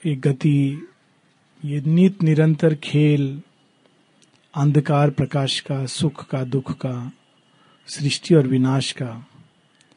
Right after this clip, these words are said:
इसके गहराई में, गर्भ में और इसके उतंग ऊंचाई में एक अपार शाश्वत सत्य है।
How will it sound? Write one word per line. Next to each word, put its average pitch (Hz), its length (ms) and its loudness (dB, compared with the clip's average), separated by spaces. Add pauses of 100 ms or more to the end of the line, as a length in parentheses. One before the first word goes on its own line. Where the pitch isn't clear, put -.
(880)
इसके 175 300 2
गहराई 147 540 6
में, 156 260 4
गर्भ 151 300 6
में 127 460 6 (1300)
और 151 160 -4 (100)
इसके 180 540 4 (240)
उतंग 180 440 4
ऊंचाई 135 400 2
में 117 320 -2 (1400)
एक 139 280 -8
अपार 151 540 2 (180)
शाश्वत 147 580 -4
सत्य 139 400 -4
है। 107 300 -8